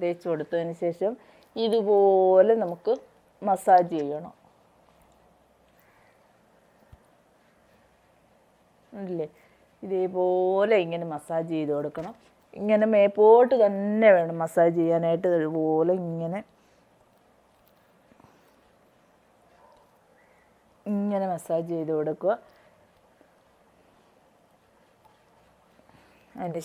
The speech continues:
ശേഷം നമുക്ക് മൂക്ക് ഇതുപോലെ പൊട്ട് നമുക്ക് മാറ്റി വയ്ക്കാം.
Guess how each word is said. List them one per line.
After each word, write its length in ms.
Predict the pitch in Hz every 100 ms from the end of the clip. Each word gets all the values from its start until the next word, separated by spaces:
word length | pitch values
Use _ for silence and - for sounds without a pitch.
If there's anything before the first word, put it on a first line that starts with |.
| 170
ശേഷം 260 | 151 165 165
നമുക്ക് 300 | 151 147 196 254 - - _ _ _ _ 185
മൂക്ക് 420 | 180 165 - 208 220 147 165 165
ഇതുപോലെ 500 | 165 165 160 160 180 - _ _ _
പൊട്ട് 240 | 175 175 185
നമുക്ക് 440 | 165 156 156 160 160 156
മാറ്റി 280 | 147 143 160
വയ്ക്കാം. 340 | 135 139 175